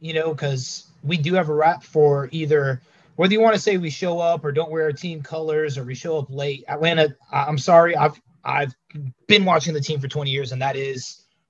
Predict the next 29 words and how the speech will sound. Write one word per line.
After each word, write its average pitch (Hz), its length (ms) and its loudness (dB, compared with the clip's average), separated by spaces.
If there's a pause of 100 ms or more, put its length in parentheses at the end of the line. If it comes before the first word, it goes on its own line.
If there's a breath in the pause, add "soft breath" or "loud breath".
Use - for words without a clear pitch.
pretty 240 220 0
freaking 147 340 -4
true. 107 340 -6 (140)
Um, 127 300 0
Sat-, 180 400 4
uh, 143 240 4 (280)
Friday 240 440 4 (120)
was 139 220 -4
not 160 180 0
the 123 100 -12
case. - 360 -16
It 135 80 -12
was 127 100 -6
awesome. 139 460 -4 (320)
The 156 80 8
atmosphere 165 480 0
was 143 140 -4
crazy. 127 580 -4
You 143 140 -6
had 143 240 -4 (420)
people 175 300 -4
cheering 196 340 -2
on 170 160 0
every 165 220 -2
possession, 156 480 -2
it 117 100 -14
seemed. 127 300 -12
You 143 80 -6
had 135 200 -6